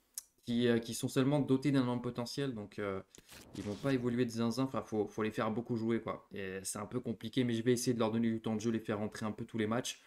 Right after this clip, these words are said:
en espérant que ça progresse bien. Euh, qu'est-ce qu'on nous dit ? Qu'est-ce qui se passe ? Ouais, Goury qui arrache la, la victoire. On a une, une offre de transfert de Manchester City pour Edgar Laporte. Ah ! Quatre-vingt-treize millions d'euros. Ah, c'était pas trop prévu, ça, les gars, hein.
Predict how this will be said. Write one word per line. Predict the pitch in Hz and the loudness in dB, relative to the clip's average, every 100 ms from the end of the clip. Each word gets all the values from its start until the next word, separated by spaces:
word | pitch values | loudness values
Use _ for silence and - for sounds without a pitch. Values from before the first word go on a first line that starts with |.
| - - - | -20 -18 -6
en | 104 | -4
espérant | 104 - 110 | -4 -2 -2
que | 110 | -2
ça | - | -4
progresse | - 113 107 104 | -2 -2 0 0
bien. | 117 127 - - - - _ 127 | 0 0 -2 -14 -18 -18 _ 6
Euh, | 135 139 143 139 | 8 10 12 10
qu'est-ce | 139 196 | 10 6
qu'on | 196 180 | 6 4
nous | 180 | 4
dit ? | 202 | 2
Qu'est-ce | 202 190 | 2 0
qui | 180 | 0
se | - | 2
passe ? | 151 127 - - | 4 4 0 0
Ouais, | 147 135 - - 123 | 0 0 -6 -10 2
Goury | 135 151 | 6 6
qui | 151 | 4
arrache | 143 135 135 | 2 2 4
la, | 135 127 | 4 6
la | 131 | 6
victoire. | 135 175 | 4 4
On | 151 | 6
a | |
une, | 143 | 6
une | 165 - 180 | 6 4 2
offre | 196 - | 2 2
de | 147 | 0
transfert | 151 - - - 170 | 0 -2 -4 -2 2
de | 131 | 4
Manchester | 139 190 254 269 233 - 202 190 - 196 | 4 4 4 6 4 2 2 0 0 0
City | - 190 185 220 | 0 0 2 2
pour | 175 185 | 6 4
Edgar | 175 165 | 6 4
Laporte. | 165 165 208 - - _ _ _ _ _ _ _ _ | 4 4 4 2 -10 _ _ _ _ _ _ _ _
Ah ! | - 98 - - - _ _ _ _ _ _ - - | 6 6 4 -4 -10 _ _ _ _ _ _ -12 -2
Quatre-vingt-treize | 220 180 196 180 170 - 190 151 | 0 2 6 6 4 4 4 6
millions | 170 170 170 | 2 4 6
d'euros. | 160 165 170 190 180 - _ _ _ _ _ - | 6 8 12 10 8 -10 _ _ _ _ _ -4
Ah, | 123 | -2
c'était | - - | -2 -4
pas | 117 131 | -6 -4
trop | - | 0
prévu, | 139 - 139 156 | 0 2 0 0
ça, | 135 | 0
les | 107 | 2
gars, | 104 98 | 2 0
hein. | 98 | -2